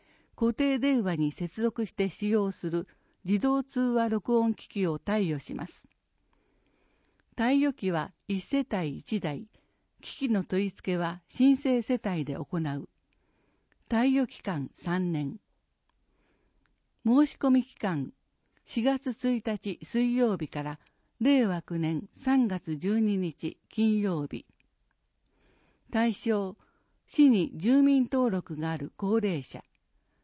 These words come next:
令和九年三月三十一日時点で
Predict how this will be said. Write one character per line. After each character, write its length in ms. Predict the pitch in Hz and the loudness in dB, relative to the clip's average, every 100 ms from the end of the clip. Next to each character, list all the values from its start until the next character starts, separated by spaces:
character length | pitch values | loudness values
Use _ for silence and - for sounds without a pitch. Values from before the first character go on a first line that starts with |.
| _ - | _ -2
令 260 | 240 269 226 | 2 4 2
和 180 | 180 | -2
九 160 | - 175 | -6 -4
年 260 | 180 175 - | -2 -2 -4
三 320 | - 262 254 | -2 0 2
月 240 | 196 180 - | 0 -6 -6
三 280 | 226 226 | -2 0
十 240 | 170 170 160 | 0 -2 -2
一 240 | 160 226 | -4 0
日 320 | 233 214 208 | 0 0 -6
時 120 | 185 185 | -10 -4
点 300 | 175 151 143 | -2 -2 -2
で 180 | 151 | -6